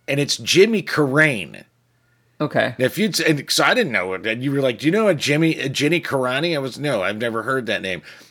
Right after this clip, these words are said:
Speaker 1: It's Jimmy Carrane. I've known Jimmy Carrane since Live Bait.
Speaker 2: Okay.
Speaker 1: I mean, you know, he used to, he did a show with, uh, Jeff Garland. Um, you know, he's been around for a really long time. I love Jimmy Carrane. I mean,
Speaker 2: Mm-hmm.
Speaker 1: he's an old, he's an old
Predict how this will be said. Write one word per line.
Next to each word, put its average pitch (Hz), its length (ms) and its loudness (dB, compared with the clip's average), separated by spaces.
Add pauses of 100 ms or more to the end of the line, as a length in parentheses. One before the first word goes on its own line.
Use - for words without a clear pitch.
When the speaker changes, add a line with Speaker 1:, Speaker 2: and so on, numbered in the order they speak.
(120)
Speaker 1:
It's 151 200 0
Jimmy 214 280 2
Carrane. 156 360 -2
I've 170 100 0
known 180 200 0
Jimmy 143 280 0
Carrane 143 500 -2
since 113 400 0 (120)
Live 120 420 0
Bait. 123 380 -2 (240)
Speaker 2:
Okay. 139 260 0
Speaker 1:
I 123 60 -2
mean, 117 200 -4
you 113 80 -8
know, 117 180 -4
he 117 220 -4
used 170 220 -2
to, 139 60 -4
he 143 220 -4
did 147 180 0
a 143 40 0
show 139 320 0
with, 127 300 -4
uh, 120 260 4
Jeff 135 360 -4
Garland. 110 580 0
Um, 107 440 -4 (760)
you 139 100 2
know, 120 140 2
he's 147 260 0
been 170 160 2
around 135 360 2
for 120 120 -2
a 117 40 0
really 120 240 0
long 107 200 -2
time. 117 280 -4 (160)
I 175 120 4
love 139 340 6
Jimmy 95 260 -4
Carrane. 92 440 -10
I 147 60 0
mean, 143 140 0
Speaker 2:
Mm-hmm. 120 80 -4
Speaker 1:
he's 156 180 4
an 151 120 2
old, 160 340 6
he's 160 180 2
an 147 120 0
old 139 300 4